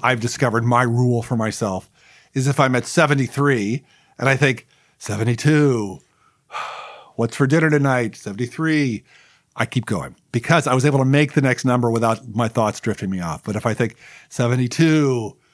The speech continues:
who's shopping? Who actually is shopping? Is, am I shopping? Is one of my family members shopping?" I think, "Shoot, one."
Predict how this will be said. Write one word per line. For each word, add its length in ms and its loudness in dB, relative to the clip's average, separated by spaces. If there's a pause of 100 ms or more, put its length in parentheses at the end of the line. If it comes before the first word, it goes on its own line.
(240)
who's 480 -2
shopping? 560 0
Who 160 -2
actually 260 -2
is 100 0
shopping? 460 -10
Is, 120 -10
am 160 -2
I 100 2
shopping? 400 -2
Is 100 0
one 100 -4
of 60 -6
my 60 -8
family 240 0
members 200 0
shopping?" 280 0
I 40 0
think, 160 -8
"Shoot, 300 -4 (140)
one." 580 4